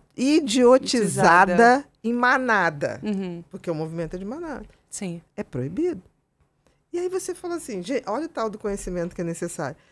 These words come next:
Speaker 1: Se não pode ir lá, porque eles querem chegar à primeira potência do mundo.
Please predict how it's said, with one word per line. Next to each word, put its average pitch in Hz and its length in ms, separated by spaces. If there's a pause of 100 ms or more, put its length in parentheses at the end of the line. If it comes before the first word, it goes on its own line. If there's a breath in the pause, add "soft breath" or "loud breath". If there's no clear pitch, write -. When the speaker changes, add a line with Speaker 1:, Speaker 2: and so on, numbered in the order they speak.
(220 soft breath)
Speaker 1:
Se - 260
não 415 160
pode 175 340
ir 165 40
lá, 208 120
porque 403 220
eles 415 220 (100)
querem 370 300
chegar 311 340
à 285 40
primeira 320 320
potência 370 420
do 453 120
mundo. 415 440